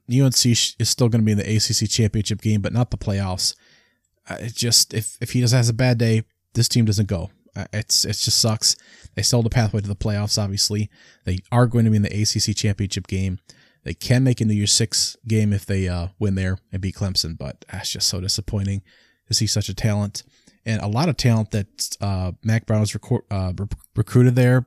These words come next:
but man, North Carolina in general the past few years has just, just been disappointing and so close to some really great things,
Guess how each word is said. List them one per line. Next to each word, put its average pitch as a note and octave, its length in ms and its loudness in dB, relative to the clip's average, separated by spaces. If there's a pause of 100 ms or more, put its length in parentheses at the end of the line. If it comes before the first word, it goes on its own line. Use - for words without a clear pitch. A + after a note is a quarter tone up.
but G2+ 260 0
man, G2 300 -2
North B2+ 220 2
Carolina G2 400 0
in F2+ 100 -2
general A2+ 280 2
the G#2+ 60 0
past A2+ 320 2
few A2+ 120 2
years A2 640 0
has G2 280 -4
just, - 260 -4
just - 180 -2
been G2 140 -2
disappointing G2 680 -2
and G2 100 -8
so G#2+ 200 0
close - 320 -4
to - 100 -6
some F#2+ 220 -2
really F#2+ 200 0
great F#2 300 -8
things, G2 420 -2